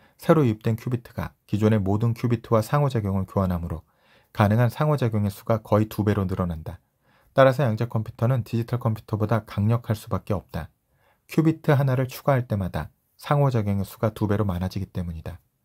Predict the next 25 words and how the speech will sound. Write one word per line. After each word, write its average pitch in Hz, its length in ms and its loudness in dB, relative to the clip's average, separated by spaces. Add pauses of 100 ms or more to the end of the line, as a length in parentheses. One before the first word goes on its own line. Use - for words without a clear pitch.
(420)
구체적인 131 440 2
숫자를 117 460 0
예로 101 220 0
들어보자. 92 500 -6 (400)
현재 147 260 2
개발 104 260 2
중인 110 260 2
양자 101 280 -2
컴퓨터는 110 640 -2
약 98 180 -2 (300)
백 110 200 2
개의 117 200 2
큐비트를 127 440 -4
갖고 92 280 -8
있다. 85 320 -10 (420)
그러므로 104 400 4
이 101 140 -2
큐-, 113 200 -2
컴퓨터는 113 680 0 (340)
큐비트 160 400 -2
한 135 160 2
개로 120 220 2
이루어진 98 400 0
양자 95 300 -2
컴퓨터보다 98 760 -4